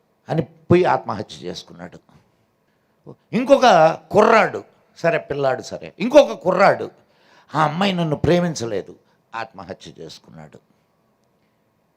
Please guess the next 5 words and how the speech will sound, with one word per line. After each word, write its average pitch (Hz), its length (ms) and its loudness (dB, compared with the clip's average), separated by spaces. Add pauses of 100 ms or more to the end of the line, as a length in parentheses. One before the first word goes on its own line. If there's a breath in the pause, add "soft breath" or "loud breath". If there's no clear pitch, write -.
(300)
ఇంకొక 254 320 4
వ్యాపారి, 185 680 2 (1300)
"నాకు 170 200 2
నష్టం 156 440 2
వచ్చింది", 104 460 -6